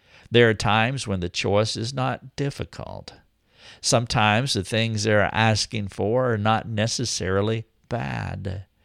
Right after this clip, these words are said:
If the thing that they want is good, it's not about what it is, the goodness of it, but the timing of it. Is this the right time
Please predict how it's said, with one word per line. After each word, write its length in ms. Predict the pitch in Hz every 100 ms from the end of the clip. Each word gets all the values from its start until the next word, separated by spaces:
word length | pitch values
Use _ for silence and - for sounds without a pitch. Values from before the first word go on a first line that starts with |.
| _ _ _ -
If 180 | 147 -
the 160 | 120
thing 360 | 104 165 196 180
that 180 | 131 71
they 140 | 107
want 420 | 95 101 107 -
is 240 | 127 87 90
good, 840 | 87 87 110 98 71 76 80 80 - _ _ _ -
it's 200 | 123 -
not 200 | 190 302
about 720 | 302 80 - 117 165 104 - - _ _ _ -
what 300 | 110 120 123
it 160 | 90
is, 680 | 107 151 62 57 90 101 - _ _ _
the 140 | 95
goodness 520 | 87 104 107 92 90 82
of 260 | 71 82
it, 240 | 98 - - _ _ _ -
but 140 | 151
the 80 | -
timing 640 | - - 156 185 98 82
of 220 | 71 64
it. 240 | 58 - - _ _ _ _ _ _ _ _
Is 300 | 135 170 170
this 240 | 139 151 -
the 160 | -
right 440 | 123 123 127 135 -
time 720 | - 123 127 - - 67 -